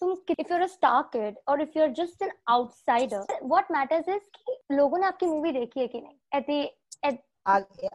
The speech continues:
Speaker 2: again, that point brings You know, again, that brings me back to the dear, uh, you know, the woman up point.
Speaker 1: Yeah.
Speaker 2: अभी अगर वो नहीं चल, does that mean my content is bad? Does
Speaker 1: Yeah.
Speaker 2: that mean I'm a bad journalist?
Speaker 1: Yeah.
Speaker 2: Does that mean my brand is doing a bad series? No. But what would it mean? That despite doing great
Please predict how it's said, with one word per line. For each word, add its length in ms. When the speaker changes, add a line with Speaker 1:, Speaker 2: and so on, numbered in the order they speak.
Speaker 2:
again, 420
that 240
point 340
brings 360
You 100
know, 100
again, 200
that 200
brings 340
me 140
back 240
to 60
the 200
dear, 340
uh, 260
you 140
know, 100
the 160
woman 280
up 100
point. 260
Speaker 1:
Yeah. 140
Speaker 2:
अभी 260
अगर 220
वो 140
नहीं 380
चल, 180
does 160
that 200
mean 120
my 140
content 500
is 100
bad? 160
Does 140
Speaker 1:
Yeah. 60
Speaker 2:
that 180
mean 180
I'm 60
a 20
bad 360
journalist? 440
Speaker 1:
Yeah. 60
Speaker 2:
Does 120
that 160
mean 160
my 140
brand 360
is 100
doing 180
a 80
bad 220
series? 340
No. 280
But 120
what 180
would 120
it 120
mean? 240
That 140
despite 380
doing 200
great 300